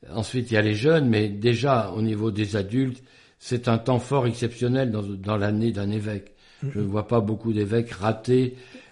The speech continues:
Speaker 1: le
Speaker 2: Le
Speaker 1: pèlerinage à
Speaker 2: pèlerinage.
Speaker 1: Lourdes avec leur diocèse.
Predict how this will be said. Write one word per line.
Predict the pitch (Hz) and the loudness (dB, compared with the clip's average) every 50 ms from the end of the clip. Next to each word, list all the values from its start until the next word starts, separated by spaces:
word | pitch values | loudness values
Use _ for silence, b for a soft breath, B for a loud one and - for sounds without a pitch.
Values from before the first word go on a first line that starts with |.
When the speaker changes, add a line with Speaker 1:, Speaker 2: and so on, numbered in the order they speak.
| _ - | _ -4
Speaker 1:
le | 104 | -4
Speaker 2:
Le | 107 - | -4 -2
Speaker 1:
pèlerinage | 143 117 107 107 101 107 107 110 110 110 113 110 | 0 0 0 0 0 0 0 2 2 2 2 2
à | 104 | 0
Speaker 2:
pèlerinage. | 101 101 | 0 0
Speaker 1:
Lourdes | 120 127 127 110 107 | 0 0 0 0 -2
avec | 104 98 104 | -2 -4 -4
leur | 107 104 98 | -4 -6 -4
diocèse. | 95 104 110 107 104 - 113 104 101 101 95 92 | -4 -4 -4 -4 -4 -4 -2 -2 -2 -2 -4 -8